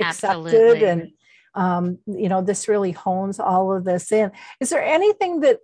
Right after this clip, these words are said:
Speaker 1: y-, you know, I, I didn't touch on, um, that you want to share with us, or did we, did we really cover it? I mean, it seems so
Speaker 2: I,
Speaker 1: well
Speaker 2: I
Speaker 1: thought
Speaker 2: thi-,
Speaker 1: out.
Speaker 2: I think we covered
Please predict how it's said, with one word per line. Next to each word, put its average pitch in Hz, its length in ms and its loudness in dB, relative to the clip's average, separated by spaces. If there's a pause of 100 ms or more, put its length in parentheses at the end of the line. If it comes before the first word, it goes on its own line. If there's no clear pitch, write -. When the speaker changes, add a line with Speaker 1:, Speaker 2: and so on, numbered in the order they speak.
Speaker 1:
y-, 214 200 -2
you 240 120 0
know, 220 240 2
I, 214 280 2
I 220 80 4
didn't 220 340 -4
touch 220 320 -4
on, 247 420 -2 (380)
um, 196 380 2 (240)
that 214 160 2
you 214 180 2
want 202 320 0
to 208 160 0
share 208 360 -2
with 254 220 -4
us, 277 240 -2
or 233 60 0
did 214 160 2
we, 214 200 -2 (140)
did 233 120 -4
we 220 240 -2
really 240 300 -4
cover 220 360 -2
it? 175 80 -2
I 180 60 -2
mean, 190 160 -4
it - 120 -10
seems 233 340 -6
so 247 500 0 (120)
Speaker 2:
I, - 140 -12 (520)
Speaker 1:
well 226 360 2
Speaker 2:
I 214 60 -4
Speaker 1:
thought 185 200 4
Speaker 2:
thi-, 160 60 2
Speaker 1:
out. 170 320 0 (800)
Speaker 2:
I 226 160 -4
think 269 640 -10
we 208 220 -10
covered 208 840 -4